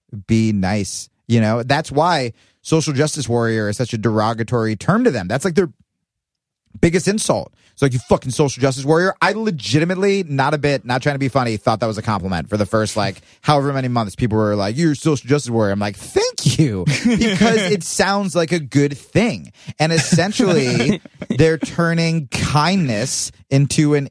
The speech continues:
Speaker 1: insult, and they're turning, like, looking out for people who have less than you into an insult. And that's,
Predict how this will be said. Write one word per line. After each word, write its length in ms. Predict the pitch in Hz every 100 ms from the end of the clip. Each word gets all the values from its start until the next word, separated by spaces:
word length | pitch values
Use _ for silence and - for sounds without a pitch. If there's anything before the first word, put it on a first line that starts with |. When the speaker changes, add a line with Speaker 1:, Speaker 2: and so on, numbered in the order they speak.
| -
Speaker 1:
insult, 540 | 175 214 - 95 82
and 160 | 117 120
they're 140 | 127
turning, 600 | 117 - 139 139 139 135
like, 320 | 120 120 117 - - -
looking 300 | 127 147 143
out 160 | 135 156
for 120 | 156
people 320 | 135 135 139
who 140 | 123 135
have 180 | 123 110
less 360 | 98 123 143
than 200 | - 110
you 300 | 98 98 104
into 300 | 110 110 127
an 80 | 120
insult. 400 | 127 - 107 90
And 160 | 101 110
that's, 260 | 123 -